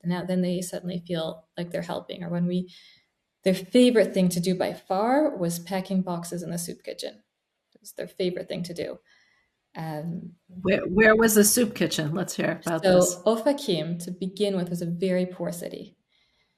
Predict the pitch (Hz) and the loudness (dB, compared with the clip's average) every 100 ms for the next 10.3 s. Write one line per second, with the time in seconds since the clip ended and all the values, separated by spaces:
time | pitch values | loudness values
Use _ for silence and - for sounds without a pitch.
0 | _ _ _ - 170 160 156 156 156 156 | _ _ _ -6 -2 -2 -2 -4 -8 -10
1 | - _ _ 185 180 180 180 220 214 214 | -14 _ _ 0 0 2 4 6 6 8
2 | 202 202 - 185 185 196 180 - 190 180 | 8 6 6 4 4 0 -2 -4 -2 0
3 | 185 185 190 - 180 190 180 180 180 165 | 0 2 0 0 -2 -2 0 0 2 0
4 | 160 233 - 226 202 156 160 - - - | 0 -2 0 0 0 0 -4 -6 -6 -6
5 | - - 214 214 - - _ _ _ - | -8 -10 -12 -14 -16 -20 _ _ _ -12
6 | 196 - 175 170 160 - 196 208 196 185 | -10 -8 -6 -6 -8 -4 2 4 4 0
7 | - 214 208 208 202 190 - 196 190 185 | 0 2 2 2 0 0 -2 0 0 2
8 | 185 185 185 - - _ _ 185 - - | 0 0 -4 -6 -12 _ _ -14 -6 2
9 | 190 185 185 233 180 - - - - 196 | 2 2 0 2 2 0 0 -4 -4 -10
10 | 180 180 | -8 -8